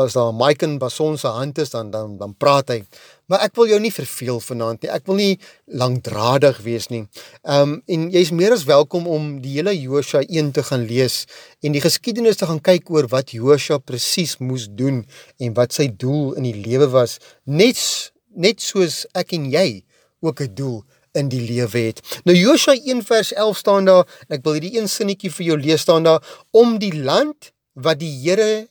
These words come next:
julle God vir julle gee in ontvangs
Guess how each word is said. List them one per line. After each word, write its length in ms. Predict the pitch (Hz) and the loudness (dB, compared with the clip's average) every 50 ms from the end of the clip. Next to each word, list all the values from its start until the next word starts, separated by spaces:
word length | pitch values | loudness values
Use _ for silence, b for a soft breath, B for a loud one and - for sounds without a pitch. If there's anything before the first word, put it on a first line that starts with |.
| _ _ | _ _
julle 300 | 135 127 139 143 151 143 | -4 -2 0 2 2 0
God 600 | - - - - 226 160 117 - _ - - _ _ _ _ _ _ _ _ | 0 -2 2 4 6 6 4 2 _ -16 -20 _ _ _ _ _ _ _ _
vir 200 | _ - - 151 | _ -6 -4 -4
julle 280 | 139 127 135 135 135 147 | -2 -2 0 0 0 0
gee 540 | - - - - - 311 262 220 139 110 95 98 - _ _ _ _ _ _ _ _ _ _ _ _ _ - | 0 -2 -2 -2 0 2 4 4 4 4 0 -4 -12 _ _ _ _ _ _ _ _ _ _ _ _ _ -6
in 160 | 156 151 - - _ | -6 -6 -8 -12 _
ontvangs 1120 | - 254 254 247 240 226 - - _ - - - 269 240 226 214 220 208 - - - - | -2 0 0 0 0 -2 -6 -12 _ -14 -2 2 4 4 4 2 0 -6 -8 -10 -10 -12